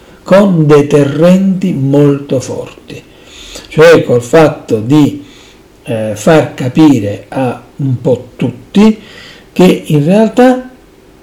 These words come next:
la si paga molto cara questa, eh, professione di odio. Poi non basta agire in questo senso sugli utilizzatori,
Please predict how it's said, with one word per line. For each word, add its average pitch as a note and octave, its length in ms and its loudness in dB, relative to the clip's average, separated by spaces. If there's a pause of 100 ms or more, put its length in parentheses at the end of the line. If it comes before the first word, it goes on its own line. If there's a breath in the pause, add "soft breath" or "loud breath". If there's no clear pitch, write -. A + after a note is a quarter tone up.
(460)
la F3+ 300 -2
si C#3 240 -6
paga G3+ 440 -4
molto F3 600 2
cara G2+ 580 -8 (120)
questa, - 680 -10 (340 soft breath)
eh, A2+ 340 -8
professione A#2 1200 -2 (340)
di A2+ 220 -6
odio. - 400 -16 (680 loud breath)
Poi A#3 400 2 (260)
non G#2+ 280 -6
basta B2 440 -2
agire G#2+ 640 -8
in C3 180 -4
questo C3 340 -4
senso B2 400 -4
sugli B2 380 -4
utilizzatori, B2 920 -4